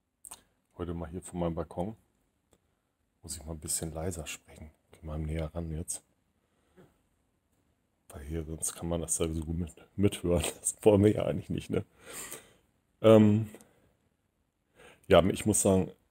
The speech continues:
ähm, mir geht dieses Corona-Thema sowas von auf die Eier. Ich kann das echt nicht mehr hören. Ich, ich will auch, ich beschäftige mich jetzt auch damit nicht mehr.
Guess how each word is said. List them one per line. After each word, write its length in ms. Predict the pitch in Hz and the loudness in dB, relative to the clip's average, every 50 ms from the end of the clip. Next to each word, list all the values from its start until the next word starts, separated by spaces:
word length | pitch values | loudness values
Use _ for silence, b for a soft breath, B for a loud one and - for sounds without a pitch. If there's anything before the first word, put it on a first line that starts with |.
| _ _ - | _ _ 0
ähm, 500 | 92 90 87 87 85 85 82 82 80 78 b b b b b b b b b _ _ _ _ _ _ _ _ _ _ _ _ _ _ _ _ | 2 4 4 4 2 2 2 0 -2 -4 b b b b b b b b b _ _ _ _ _ _ _ _ _ _ _ _ _ _ _ _
mir 120 | - 85 76 | -8 -6 -2
geht 200 | 80 82 - - | -2 -4 -4 -4
dieses 280 | 76 69 76 - - | -6 -4 -4 -6 -6
Corona-Thema 800 | - - - 76 71 85 87 80 76 - - - 80 80 78 80 | -6 -8 -10 -8 -6 -4 -2 -2 -4 -4 -6 -8 -6 -6 -4 -4
sowas 280 | 80 85 82 80 82 - | -2 2 2 2 2 0
von 160 | - 85 85 | -6 -6 -8
auf 140 | 80 - - | -8 -8 -10
die 160 | - - - | -12 -10 -6
Eier. 280 | - 82 80 80 76 78 - _ _ _ _ _ _ _ _ _ _ _ _ _ _ _ _ _ | -4 -2 -2 -2 -4 -4 -10 _ _ _ _ _ _ _ _ _ _ _ _ _ _ _ _ _
Ich 80 | _ - | _ -10
kann 160 | - - 92 | -2 0 0
das 140 | 85 - - | 2 2 0
echt 160 | 87 - - | -4 -4 -6
nicht 160 | - 78 - | -10 -10 -8
mehr 120 | 85 85 71 | -8 -8 -6
hören. 340 | 85 90 87 85 87 85 - _ _ _ _ _ _ _ _ _ _ _ _ _ _ _ _ _ _ _ _ _ _ _ _ _ _ _ _ _ _ | -6 -4 -4 -4 -6 -6 -12 _ _ _ _ _ _ _ _ _ _ _ _ _ _ _ _ _ _ _ _ _ _ _ _ _ _ _ _ _ _
Ich, 200 | - - - - | -16 -14 -8 -6
ich 220 | - - - - - | -6 -6 -6 0 4
will 140 | 110 110 107 | 6 6 6
auch, 220 | - - - - - _ - _ _ _ _ | 6 2 -2 -6 -14 _ -20 _ _ _ _
ich 260 | - - - - - _ | -12 -12 -12 -12 -14 _
beschäftige 540 | _ 98 - - - 110 - - 95 85 87 | _ -2 0 0 0 0 -2 -2 -2 -2 -2
mich 140 | 80 76 | -4 -4
jetzt 160 | 82 87 - - | -4 -4 -2 -2
auch 100 | 82 - | -4 0
damit 280 | - 90 85 85 - | 0 0 0 0 -2
nicht 160 | - - 71 | -4 -8 -6
mehr. 260 | 87 87 85 87 82 | -4 -2 -2 -4 -4